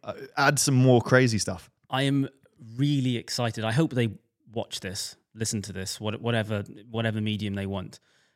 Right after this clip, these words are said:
Speaker 2: because as much as I love disagreeing with you, and believe me, I do, that is honestly the most spectacular thing you've probably ever said.
Speaker 1: Thank you.
Speaker 2: Uh,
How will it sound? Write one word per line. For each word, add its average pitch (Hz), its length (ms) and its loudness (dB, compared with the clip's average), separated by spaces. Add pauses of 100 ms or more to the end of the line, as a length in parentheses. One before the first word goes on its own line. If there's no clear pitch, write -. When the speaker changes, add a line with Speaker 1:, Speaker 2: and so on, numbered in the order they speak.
(120)
Speaker 2:
because 101 720 -2 (1200)
as 127 160 0
much 139 200 2
as 131 100 -2
I 120 80 0
love 120 560 2
disagreeing 113 560 -2
with 101 180 -8
you, 101 120 -10
and 98 120 -8
believe 101 300 -8
me, 104 100 -8
I 95 120 -8
do, 92 260 -8 (960)
that 113 320 -2
is 110 380 -4 (100)
honestly 110 680 -2
the 113 80 -8
most 107 180 -6
spectacular 110 540 -6
thing 101 200 -6
you've 98 120 -8
probably 101 260 -8
ever 92 140 -8
said. 90 260 -14 (200)
Speaker 1:
Thank 196 220 0
you. - 120 2 (440)
Speaker 2:
Uh, 147 120 -6